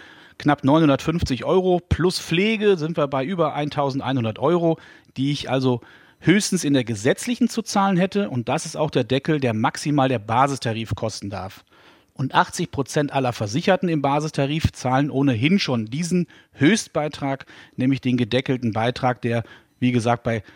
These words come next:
rund tausendeinhundertvierzig Euro liegt. Zwanzig Prozent zahlen also weniger als den Höchstbeitrag und für die bedeutet diese Erhöhung jetzt, sie müssen zukünftig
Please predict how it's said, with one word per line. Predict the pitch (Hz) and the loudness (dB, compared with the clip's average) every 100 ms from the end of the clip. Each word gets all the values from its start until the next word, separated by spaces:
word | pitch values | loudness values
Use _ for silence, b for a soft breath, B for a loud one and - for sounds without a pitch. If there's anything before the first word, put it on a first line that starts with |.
| B B B - - | B B B -20 -6
rund | 120 131 139 - | 2 2 2 0
tausendeinhundertvierzig | 127 127 123 104 120 117 - 113 123 - | 2 4 4 2 -2 0 0 0 -6 -2
Euro | 123 135 120 | 2 2 2
liegt. | 104 101 - - b b b b b b b | -2 -12 -16 -20 b b b b b b b
Zwanzig | - - 240 269 - | -4 2 2 0 0
Prozent | 233 - 214 214 - - | -2 2 0 0 -6 -16
zahlen | - 160 160 160 | -6 2 2 2
also | 147 139 107 95 98 | 0 -2 -4 -6 -2
weniger | 131 214 247 165 127 110 101 _ _ _ _ | 0 4 4 4 0 -2 -6 _ _ _ _
als | - 131 - | -4 -4 -4
den | - 113 | -4 2
Höchstbeitrag | 147 214 - 185 - 196 220 139 | 2 2 2 0 2 -2 0 -4
und | 135 | 0
für | 135 | 0
die | 120 151 170 b b | 0 -4 -4 b b
bedeutet | 127 139 143 131 | -2 0 -2 -4
diese | 135 135 | -2 0
Erhöhung | 123 113 151 196 | 2 4 4 4
jetzt, | 202 214 - | 0 -4 -6
sie | 127 180 | -6 -2
müssen | 180 - 151 | -2 0 -2
zukünftig | 180 180 147 135 123 - | -2 0 0 0 -4 -6